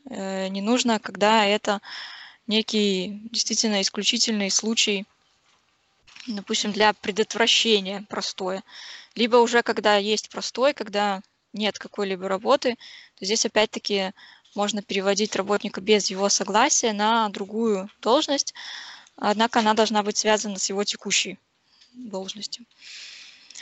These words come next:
И второе, э, второе, что можно рассмотреть, это когда, в принципе, да, таких работников нельзя никак задействовать, там, другого нанимателя или на другой работе.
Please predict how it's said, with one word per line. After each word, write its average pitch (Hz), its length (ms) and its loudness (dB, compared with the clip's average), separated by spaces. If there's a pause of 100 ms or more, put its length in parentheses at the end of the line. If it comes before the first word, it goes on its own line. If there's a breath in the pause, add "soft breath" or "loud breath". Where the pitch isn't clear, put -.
(220 loud breath)
И 277 320 2
второе, 294 480 8
э, 240 220 2
второе, 254 260 2
что 285 160 0
можно 247 280 2
рассмотреть, 247 600 2
это 214 400 0 (140)
когда, 226 520 4
в - 160 -12
принципе, 226 520 -4
да, 196 160 2
таких - 340 -8
работников 202 640 -6
нельзя 214 260 2
никак 208 280 -2
задействовать, 196 760 -2
там, 214 380 -12
другого 226 480 2
нанимателя 202 800 2
или 185 260 -4
на 185 240 -8
другой 208 340 6
работе. 208 440 4